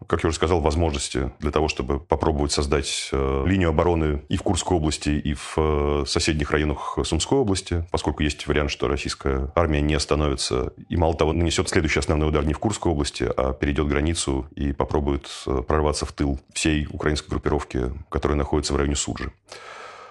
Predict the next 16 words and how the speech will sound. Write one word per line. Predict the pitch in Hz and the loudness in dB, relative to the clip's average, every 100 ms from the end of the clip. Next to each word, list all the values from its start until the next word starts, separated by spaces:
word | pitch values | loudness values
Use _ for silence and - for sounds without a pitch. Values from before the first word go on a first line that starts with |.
| - | -6
В | - | -2
общем, | 104 110 | 0 2
ситуация | 95 117 110 - 92 | 2 2 4 4 2
для | 87 90 87 85 | 4 4 4 4
В | |
С | 82 | 2
У | 92 | 0
сложная. | - 139 147 123 110 107 104 - | 2 2 4 4 2 2 -2 -4
Связано | - 90 82 71 | 0 2 4 0
это | 67 67 62 | 0 -2 -4
в | - | -4
том | - 80 | -2 0
числе | - | 0
с | 71 | 0
изначальным | 73 78 80 69 62 | 0 0 2 0 0
планированием | 76 101 127 113 101 101 | 0 2 2 2 0 -2